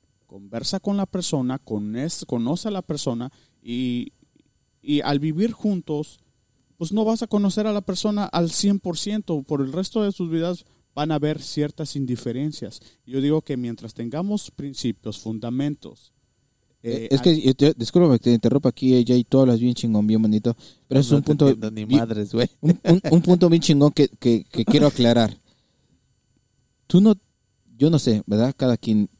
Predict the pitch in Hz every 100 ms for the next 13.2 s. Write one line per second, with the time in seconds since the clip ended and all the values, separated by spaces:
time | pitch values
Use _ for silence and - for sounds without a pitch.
0 | - 123 135 143 - 131 156 127 - 120
1 | 147 127 120 110 104 101 107 123 127 120
2 | 117 113 - _ _ _ - 104 104 117
3 | 120 107 98 98 104 110 110 95 92 -
4 | 101 92 - 110 117 101 104 135 - _
5 | _ _ _ - 110 107 101 - 101 98
6 | 95 101 - 92 113 131 _ _ _ _
7 | 107 101 98 101 135 _ - 98 104 104
8 | 101 - 95 90 - 90 90 - 104 107
9 | 101 - 90 87 87 80 - 82 87 -
10 | 92 - - 98 - _ _ _ _ _
11 | _ - - 127 165 - - _ _ 135
12 | 143 127 117 117 117 117 123 147 160 147
13 | 135